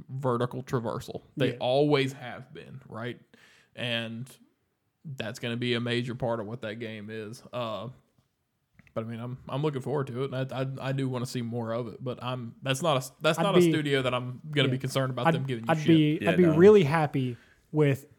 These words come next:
Speaker 2: an Uncharted style exploration and movement with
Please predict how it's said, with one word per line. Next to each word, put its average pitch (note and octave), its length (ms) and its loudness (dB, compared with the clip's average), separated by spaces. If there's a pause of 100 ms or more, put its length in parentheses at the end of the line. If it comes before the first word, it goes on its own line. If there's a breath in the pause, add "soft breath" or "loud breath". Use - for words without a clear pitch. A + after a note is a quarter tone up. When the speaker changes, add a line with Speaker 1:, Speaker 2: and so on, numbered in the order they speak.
(140)
Speaker 2:
an C#3 320 0 (340)
Uncharted F#3+ 640 6 (140)
style D3 720 2 (380)
exploration D3 720 2
and C#3 120 4
movement B2+ 440 2 (1080)
with C#3+ 540 2